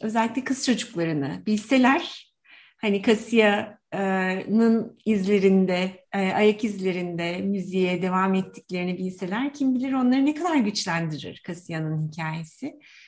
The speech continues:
Ama ne yazık ki bu hikayelerden mahrum yaşıyoruz hep birlikte. Kasiya'nın hikayesini sen nasıl keşfettin ve bu hikayelere ilgin nasıl şekillendi ve nasıl, e,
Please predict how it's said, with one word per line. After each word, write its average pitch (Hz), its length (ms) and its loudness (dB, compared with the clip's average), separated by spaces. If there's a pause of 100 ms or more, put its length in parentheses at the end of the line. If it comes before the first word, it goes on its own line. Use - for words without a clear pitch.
(100)
Ama 233 120 0
ne 269 160 6
yazık 233 280 0
ki 269 140 -2
bu 247 60 2
hikayelerden 196 840 0
mahrum 202 480 -2 (240)
yaşıyoruz 160 600 -8
hep 160 220 -12
birlikte. 139 540 -12 (1400)
Kasiya'nın 302 520 -2
hikayesini 285 500 -2
sen 277 280 0
nasıl 262 220 -4
keşfettin 185 800 -8
ve 202 160 -6
bu 226 60 -2
hikayelere 233 840 -4 (240)
ilgin 226 460 0
nasıl 220 500 -4 (280)
şekillendi 170 840 -6
ve 190 160 -4
nasıl, 226 640 -2 (380)
e, 180 500 -2